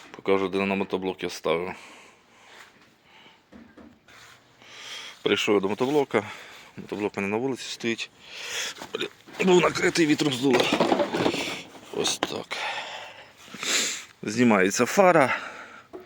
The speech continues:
Фаркоп цей знімається, чи як називає-, називається. І на ці болти, е, є один і другий болт, ставиться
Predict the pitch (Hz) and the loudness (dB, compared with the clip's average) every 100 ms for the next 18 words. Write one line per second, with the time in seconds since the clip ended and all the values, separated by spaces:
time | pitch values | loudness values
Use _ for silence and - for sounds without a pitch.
0 | - - - - - 123 - 185 160 156 | -20 -20 -20 -20 0 0 2 2 2 2
1 | 127 127 131 135 117 - 107 117 113 110 | 2 0 2 4 4 2 0 0 2 0
2 | 110 113 104 113 107 110 113 107 101 - | 4 4 4 0 2 2 6 6 4 -2
3 | 110 - - _ - - - - - - | -6 -8 -18 _ -20 -20 -20 -20 -20 -4
4 | 110 110 - 123 107 110 - 131 107 - | 0 0 0 0 2 2 4 4 4 -2
5 | - - - - - - - - - - | -20 -20 -20 -20 -20 -20 -20 -20 -14 -14
6 | - - - - - - 123 127 110 104 | -14 -18 -18 -14 -10 -4 -2 0 -2 2
7 | 107 101 107 104 104 101 117 117 131 117 | 2 4 4 4 2 2 0 2 2 0
8 | - - - - _ _ - - - - | -6 -16 -18 -20 _ _ -20 -20 -20 -20
9 | - - 104 104 95 - 98 95 | -20 -2 0 2 0 -2 -4 -4